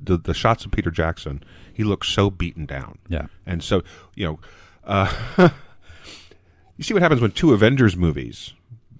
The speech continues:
Speaker 1: drive a director into the ground, <laughs> you know, three Hobbit films. But then you have comic books where you have a lot more freedom to adapt the source material because there's so much, there's so much history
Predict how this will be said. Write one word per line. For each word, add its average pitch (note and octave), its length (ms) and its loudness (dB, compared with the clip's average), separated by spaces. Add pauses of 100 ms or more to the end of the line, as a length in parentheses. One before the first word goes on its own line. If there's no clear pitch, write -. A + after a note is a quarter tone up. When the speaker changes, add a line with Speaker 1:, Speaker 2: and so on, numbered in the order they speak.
Speaker 1:
drive F#2+ 260 2
a E2 40 -6
director F2 400 0
into D#2 140 0
the D#2 60 -2
ground, D#2 640 -2
<laughs> - 40 -12
you F2+ 80 -6
know, C#2+ 280 -8
three C#3 180 0
Hobbit A2+ 240 4
films. D#2 200 -8 (420)
But - 180 0 (360)
then D3+ 200 2
you C#3+ 100 4
have C#3 100 2
comic D4 360 -4
books - 560 -8
where G#2 600 2
you A2 180 -6
have B2 140 0
a B2 40 -4
lot C3 140 2
more A#2 120 -2
freedom C3+ 360 0
to A2 140 2
adapt E2+ 240 -2
the D#2 80 -8
source - 280 -8
material D2 440 -10 (160)
because F#2+ 560 0 (360)
there's G2+ 220 0
so - 240 0
much, C#3+ 240 -2
there's G#2+ 160 -2
so - 140 -2
much E3 220 -6
history F#2+ 640 -6